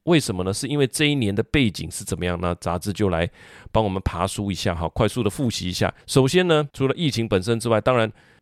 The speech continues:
二零二二年三月开始的鲍尔的这个急速升息，对不对？这个叫 front end loading 哈，就是把所有的重手都下在前面，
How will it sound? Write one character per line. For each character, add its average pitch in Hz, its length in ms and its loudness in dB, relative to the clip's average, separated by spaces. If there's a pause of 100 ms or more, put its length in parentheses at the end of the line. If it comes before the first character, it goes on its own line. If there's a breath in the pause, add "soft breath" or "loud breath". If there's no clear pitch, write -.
二 156 140 6
零 120 160 2
二 135 220 6
二 120 40 4
年 98 160 0
三 120 220 0
月 117 120 2
开 110 220 0
始 - 140 -10
的 78 120 -6 (380)
鲍 117 180 6
尔 98 80 6
的 90 140 -2
这 104 140 -6
个 85 400 -2
急 107 160 -4
速 117 160 -2
升 113 200 0
息， 85 200 -6
对 95 120 0
不 95 60 4
对？ 87 140 2
这 117 160 -8
个 107 40 -2
叫 101 160 0
front 113 360 -4
end 107 140 -4
loading 101 400 -2
哈， 80 120 -8
就 95 140 -8
是 92 200 -10 (280)
把 85 320 0
所 107 180 -4
有 117 100 4
的 92 220 2
重 110 240 0
手 87 140 -6
都 101 100 -2
下 101 180 2
在 95 120 2
前 - 200 -6
面， 90 200 -2